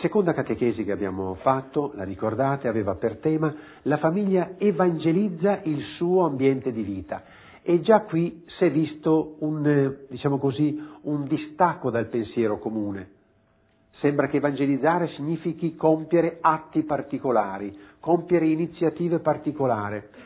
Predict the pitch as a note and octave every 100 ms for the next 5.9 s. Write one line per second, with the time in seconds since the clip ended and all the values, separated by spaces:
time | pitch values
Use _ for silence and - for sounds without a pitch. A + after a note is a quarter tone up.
0 | - - - _ - F3 F3+ E3 D#3 D3
1 | - E3+ D3 - D#3+ C#3+ D3 C3 B2 C#3
2 | C#3+ C#3+ C3+ B2 A#2 A2+ G#2+ - - -
3 | - _ _ - - D#3 - D3 C3 D3
4 | C#3 C#3 D3 D3 D3+ C#3 C3+ D#3+ D3 C3+
5 | C#3 C#3+ C#3+ B2 - - C3+ C3+ C3